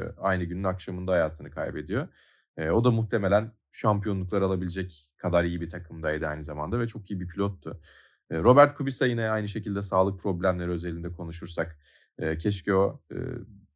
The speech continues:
sezon arasında, e, Andorra Rally'sine gitmeseydim diyordur ama oradaki kaza da yani rally dünyasında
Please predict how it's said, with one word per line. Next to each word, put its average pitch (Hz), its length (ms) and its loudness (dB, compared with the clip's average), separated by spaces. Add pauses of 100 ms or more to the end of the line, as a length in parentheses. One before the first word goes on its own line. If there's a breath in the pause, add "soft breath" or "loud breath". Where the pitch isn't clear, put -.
sezon 107 300 2
arasında, 95 720 0 (180)
e, 90 140 -8
Andorra 101 440 4
Rally'sine 90 340 -2
gitmeseydim 92 680 -6
diyordur 95 260 2
ama 131 160 4
oradaki 127 340 2
kaza 123 400 4
da 101 80 4
yani 87 200 2
rally 95 240 -2
dünyasında 90 720 -2